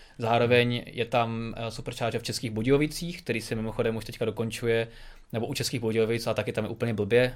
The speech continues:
Eh, zatímco v Českých Budějovicích na mapě je na sever Českých Budějovic, tak reálně bude na jih. A, a, a tak podobně, takže,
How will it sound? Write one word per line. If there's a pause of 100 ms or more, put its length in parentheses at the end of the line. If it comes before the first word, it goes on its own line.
Eh,
zatímco
v
Českých
Budějovicích
na
mapě (120)
je (340)
na
sever
Českých
Budějovic,
tak
reálně
bude
na
jih. (680)
A, (600)
a,
a
tak
podobně,
takže,